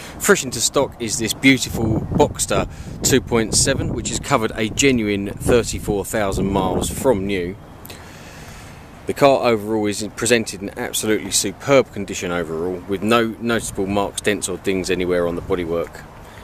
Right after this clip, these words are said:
The alloy wheels are also unmarked, and all four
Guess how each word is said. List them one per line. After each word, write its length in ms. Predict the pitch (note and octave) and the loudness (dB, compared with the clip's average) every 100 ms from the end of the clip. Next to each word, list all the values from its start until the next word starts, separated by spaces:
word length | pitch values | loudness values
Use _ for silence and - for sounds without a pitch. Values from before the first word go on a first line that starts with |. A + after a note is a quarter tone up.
| - | -2
The 100 | G#2 | 4
alloy 240 | A2+ A2 G2+ | 4 4 2
wheels 340 | G2+ A2 G#2 G2+ | 2 0 0 -2
are 80 | |
also 320 | G#2 F#2+ G2+ F#2+ | -2 0 2 4
unmarked, 640 | G2 A2 A#2 - - - - - - - | 4 2 2 -2 -6 -8 -10 -16 -12 -4
and 300 | F#2+ F#2 F#2+ | -2 0 2
all 180 | C3 A2+ | 2 2
four 600 | - - G2+ G2 F#2+ | -2 2 4 6 4